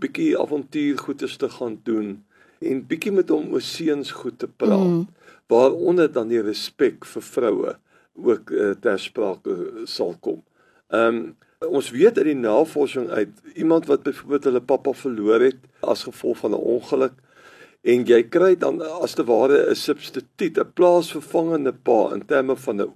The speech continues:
Speaker 1: oom, en daardie oom gee kwaliteit aandag aan die
Speaker 2: Mm.
Speaker 1: seuns, dat dit net so goeie uitwerking het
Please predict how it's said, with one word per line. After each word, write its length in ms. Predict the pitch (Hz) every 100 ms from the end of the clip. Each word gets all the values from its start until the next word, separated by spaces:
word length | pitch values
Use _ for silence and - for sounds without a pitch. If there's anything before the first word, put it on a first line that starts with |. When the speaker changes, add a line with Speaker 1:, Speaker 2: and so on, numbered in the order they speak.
| -
Speaker 1:
oom, 300 | 175 110 - _ _ _ _ _ -
en 180 | 131
daardie 440 | 123 110 120 160 196
oom 280 | - 160 151
gee 280 | - 156 135 -
kwaliteit 640 | 175 175 175 - 170 147 143 _ _ - - _ -
aandag 680 | 135 143 135 107 101 - -
aan 240 | - 147 151
die 100 | 240
Speaker 2:
Mm. 160 | 214
Speaker 1:
seuns, 800 | 185 185 - 180 165 - - - - _ _ _ _ -
dat 260 | - 123 123
dit 180 | 139 160 -
net 380 | 113 113 185 202
so 260 | - 190
goeie 340 | 156 - 147 135
uitwerking 720 | 135 123 120 107 98 120 98
het 260 | 90 -